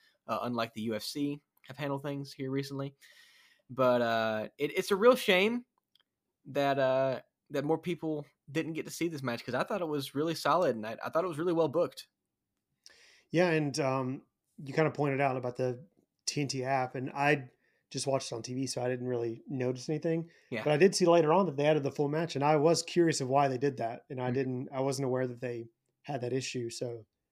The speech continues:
Speaker 1: Yeah,
Speaker 2: uh,
Speaker 1: I, I know a
Speaker 2: <laughs> I,
Speaker 1: few
Speaker 2: I was
Speaker 1: people
Speaker 2: like, "Man, if you figured all these matches on the show to put as your full match on YouTube, it would have been Jungle Boy and,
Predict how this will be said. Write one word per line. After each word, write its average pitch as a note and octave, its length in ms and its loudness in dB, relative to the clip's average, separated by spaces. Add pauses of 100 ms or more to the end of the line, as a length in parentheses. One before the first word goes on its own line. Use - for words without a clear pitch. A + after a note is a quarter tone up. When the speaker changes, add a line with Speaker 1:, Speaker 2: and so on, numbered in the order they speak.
(200)
Speaker 1:
Yeah, C3 340 2
Speaker 2:
uh, B2+ 80 2
Speaker 1:
I, C3 140 0 (280)
I C#3 100 -2
know C#3+ 160 -2
a - 20 -2
Speaker 2:
<laughs> - 40 -6
I, D#3+ 60 6
Speaker 1:
few D3 100 -2
Speaker 2:
I F3 160 8
was F3+ 120 10
Speaker 1:
people E3+ 80 8
Speaker 2:
like, D#3+ 260 2
"Man, F3+ 240 4
if C3+ 100 -4
you D3+ 80 -6
figured F3+ 260 6
all E3+ 120 8
these D3 160 2
matches D#3+ 280 2
on D3+ 100 2
the B2+ 60 -2
show F3 200 2
to C#3 240 2 (720)
put F3+ 160 6
as E3 180 6
your C#3+ 380 2 (220)
full F3 160 6
match D#3+ 260 2
on C#3 100 0
YouTube, D3 400 0
it D#3 60 0
would D3+ 140 0
have C3+ 60 -4
been C#3 180 0
Jungle D3 260 2
Boy C3+ 320 0
and, A#2+ 240 -4